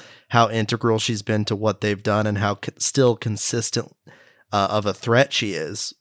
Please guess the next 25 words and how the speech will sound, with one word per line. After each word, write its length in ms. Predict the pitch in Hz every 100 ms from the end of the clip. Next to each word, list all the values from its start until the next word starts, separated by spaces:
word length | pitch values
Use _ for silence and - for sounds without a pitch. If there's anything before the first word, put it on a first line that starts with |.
| -
with, 260 | 107 -
uh, 360 | 104 98 98 95 - -
in 120 | 120
the, 240 | 107 104 104
in 120 | 104
the 100 | 104
attacking 480 | 101 107 104 101 92
third. 320 | 113 110 98
And 100 | 101
so, 300 | - 104 104 - - - -
uh, 220 | 92 92 -
her 220 | 139 139
coming 340 | 147 139 127
back, 440 | 120 120 117 - - _
uh, 180 | 113 107 -
into 240 | 113 120
the 100 | 113
fold 380 | - 117 110 110
with 140 | 107
Janine 340 | - 107 104 101
Beckie 440 | 104 101 104 101
after 460 | 101 107 98 98 95
a 80 | 95
long 460 | 101 101 107 107
journey 500 | 113 110 101 104 98